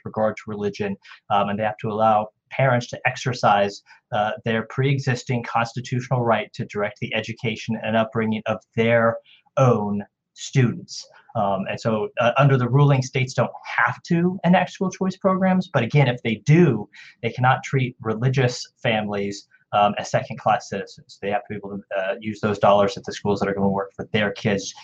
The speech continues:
just like every other family in America. So it's a really critical ruling. Um, it, it really removed one of the lo-, the, the Espinoza decision removed one of the biggest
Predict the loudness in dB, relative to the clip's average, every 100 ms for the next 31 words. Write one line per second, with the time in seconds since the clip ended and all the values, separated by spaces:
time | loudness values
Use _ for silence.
0 | -2 0 2 2 0 2 4 2 0 0
1 | 0 -2 -4 -2 -2 -4 -6 -2 0 2
2 | 4 6 4 2 2 4 4 2 4 4
3 | 4 2 -6 -16 -8 2 6 6 4 0
4 | -2 -2 -4 -2 0 2 2 0 2 2
5 | 0 -2 -4 -2 -2 -6 -6 -6 -6 -4
6 | -8 0 2 2 4 6 6 6 2 0
7 | 0 0 0 2 0 4 6 6 4 -2
8 | -4 -4 -8 -4 -2 -2 -4